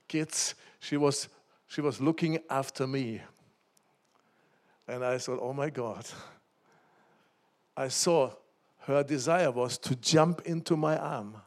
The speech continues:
And I said, "God, I can, I can't do this." You know, this girl was so dirty. A running nose like a waterfall.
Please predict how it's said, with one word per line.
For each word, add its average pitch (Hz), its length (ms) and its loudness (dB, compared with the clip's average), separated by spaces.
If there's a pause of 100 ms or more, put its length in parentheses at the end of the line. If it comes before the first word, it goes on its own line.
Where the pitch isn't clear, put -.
(1700)
And 127 140 -6
I 131 60 -2
said, 135 260 -2
"God, 160 200 0
I 127 180 -2
can, 143 400 -8
I 120 100 -6
can't 135 260 -10
do 139 140 -6
this." - 460 -10 (540)
You 131 100 -4
know, 143 100 0
this 147 320 -6 (240)
girl 156 240 2
was 123 160 -2
so 151 560 2
dirty. 147 480 -4 (1160)
A 135 100 -2
running 147 420 2
nose 143 460 2
like 127 220 -6
a 127 40 0
waterfall. 127 720 2